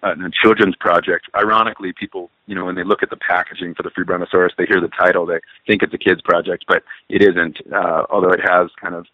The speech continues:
fantastical elements in it slightly. Um, but I wouldn't mind doing a straight up children's project with music. Uh, you know, that's, that would be an,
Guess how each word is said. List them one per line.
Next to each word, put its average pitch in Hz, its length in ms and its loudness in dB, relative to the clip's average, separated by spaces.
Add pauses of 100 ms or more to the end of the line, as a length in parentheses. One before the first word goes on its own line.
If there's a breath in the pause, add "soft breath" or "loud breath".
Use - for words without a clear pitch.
fantastical 90 640 -4
elements 87 380 -6
in 87 100 -10
it 85 160 -12
slightly. 92 380 0 (400 loud breath)
Um, 85 360 -2
but 107 140 4
I 104 80 4
wouldn't 139 260 0
mind 101 260 0
doing 104 220 -2
a 78 120 -12
straight 101 260 2
up 85 240 -2
children's 85 380 -4
project 85 460 -6
with 85 140 -4
music. 82 380 -4 (260)
Uh, - 360 0 (280)
you 95 140 -4
know, 82 300 -2
that's, 90 180 4 (140)
that - 160 4
would 85 120 4
be 85 120 6
an, 82 120 2